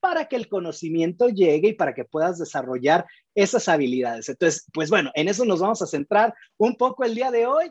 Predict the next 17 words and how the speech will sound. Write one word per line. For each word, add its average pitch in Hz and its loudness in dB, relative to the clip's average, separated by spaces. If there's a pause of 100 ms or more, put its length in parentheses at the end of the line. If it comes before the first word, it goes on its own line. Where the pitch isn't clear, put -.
pero 196 -8
vamos 277 -8
con 277 -8
la 233 -4
señora 240 -6
Conchita 247 -4
de 185 -2
nueva 214 0
cuenta. 214 -2
Gracias, 214 -4
señora 214 -6
Conchita, 202 -6
por - -4
estar 190 2
aquí - 0
con 202 0
nosotros. 262 2